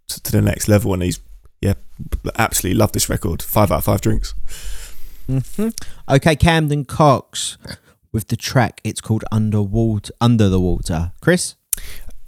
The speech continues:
Speaker 1: Quick shout out to Selected, the YouTube channel, 'cause that's why I watched it on. Uh, big fan of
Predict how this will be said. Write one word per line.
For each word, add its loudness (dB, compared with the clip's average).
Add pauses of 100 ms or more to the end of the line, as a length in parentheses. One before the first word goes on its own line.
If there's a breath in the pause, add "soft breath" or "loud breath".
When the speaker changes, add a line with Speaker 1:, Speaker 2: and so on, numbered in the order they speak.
(460)
Speaker 1:
Quick 4
shout 4
out 2
to 4
Selected, 2
the 4
YouTube 4
channel, 6
'cause -4
that's -2
why 6
I 6
watched 2
it 0
on. 2 (200)
Uh, 6
big 2
fan 4
of -2